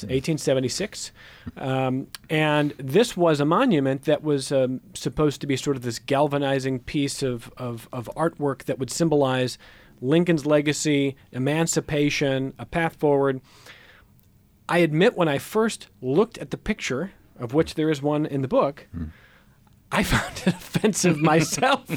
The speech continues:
Speaker 1: Mm.
Speaker 2: Um, so
Speaker 1: Mm.
Speaker 2: look it up right now. So, uh, but can you set the scene, David Black? 'Cause I'd like to read some of Douglas's words himself that you
Speaker 1: Mm.
Speaker 2: capture. But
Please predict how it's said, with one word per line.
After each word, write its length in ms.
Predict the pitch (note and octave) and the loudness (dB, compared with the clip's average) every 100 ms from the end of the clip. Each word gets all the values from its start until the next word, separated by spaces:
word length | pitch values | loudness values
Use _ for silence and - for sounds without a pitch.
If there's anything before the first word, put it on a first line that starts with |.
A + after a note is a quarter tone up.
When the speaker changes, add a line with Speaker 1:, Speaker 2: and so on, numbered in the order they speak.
| - | -4
Speaker 1:
Mm. 320 | - A2+ A2+ G#2 G#2 - - - - | 4 6 6 2 -8 -12 -14 -12 -2
Speaker 2:
Um, 460 | E3+ E3+ D#3+ D#3 E3 | 0 2 4 2 2
so 280 | - F3 D#3+ | 4 6 6
Speaker 1:
Mm. 60 | |
Speaker 2:
look 160 | F3 A3 | 6 4
it 80 | B3 | 4
up 140 | A#3 | 4
right 140 | G#3 | 4
now. 320 | F#3+ A3+ C#3+ C#3+ | 6 4 2 2
So, 300 | - F3 E3+ | 4 6 6
uh, 320 | D#3 D3+ D3+ | 4 2 2
but 800 | D#3 C#3+ D3+ D3+ F#3 E3 - - | -2 -10 -8 0 0 0 -10 2
can 140 | G#3 | 6
you 80 | A3 | 6
set 240 | - F#4+ | 4 0
the 60 | B3 | 0
scene, 260 | - A3+ | 2 4
David 220 | F3 D3 C#3 | 4 4 4
Black? 140 | D3+ | 2
'Cause 100 | D3+ | 4
I'd 120 | F#3+ | 4
like 140 | C#4 D4 | 4 2
to 100 | G3 | 2
read 200 | G#3 F#3+ | 2 2
some 140 | F3+ | 2
of 120 | D3+ | 2
Douglas's 480 | B2+ E3+ F#3 F3 D#3+ | 4 4 4 2 0
words 380 | B2 C#3 E3+ D#3+ | 2 4 6 4
himself 480 | C#3 C3 G#3+ G#3+ - | -2 -2 2 2 2
that 100 | G2+ | 0
you 160 | B2 | 0
Speaker 1:
Mm. 40 | C3+ | 2
Speaker 2:
capture. 420 | D#3 C3 - B2+ - | 0 0 -2 -4 -4
But 60 | - | -4